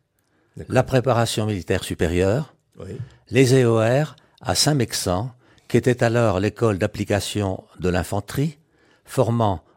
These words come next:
Speaker 2: officiers d'active et de réserve.
Speaker 1: Alors je précise que E O R, c'est école officier de réserve.
Speaker 2: Voilà.
Speaker 1: Voilà, très bien.
Speaker 2: Ainsi que des sous-officiers d'active.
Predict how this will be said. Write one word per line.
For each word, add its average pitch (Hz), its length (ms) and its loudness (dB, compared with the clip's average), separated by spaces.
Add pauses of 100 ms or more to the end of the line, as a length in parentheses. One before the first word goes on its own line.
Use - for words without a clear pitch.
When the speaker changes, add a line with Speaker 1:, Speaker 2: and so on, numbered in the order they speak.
(120)
Speaker 2:
officiers 123 440 2
d'active 110 600 -4 (640)
et 151 240 4
de 127 80 0
réserve. 82 440 2
Speaker 1:
Alors 95 120 -4
je 104 100 0
précise 123 460 -2
que 120 80 -6 (140)
E 135 100 6
O 123 280 8
R, 120 40 -2
c'est - 280 -8
école 151 340 -2
officier 165 480 -4
de 135 40 -6
réserve. 95 360 -8 (220)
Speaker 2:
Voilà. 73 340 -8
Speaker 1:
Voilà, 92 180 -10
très - 160 -12
bien. 87 180 -10 (1000)
Speaker 2:
Ainsi 135 380 -4
que 127 100 0
des 107 160 -2
sous-officiers 135 800 0
d'active. 78 560 -2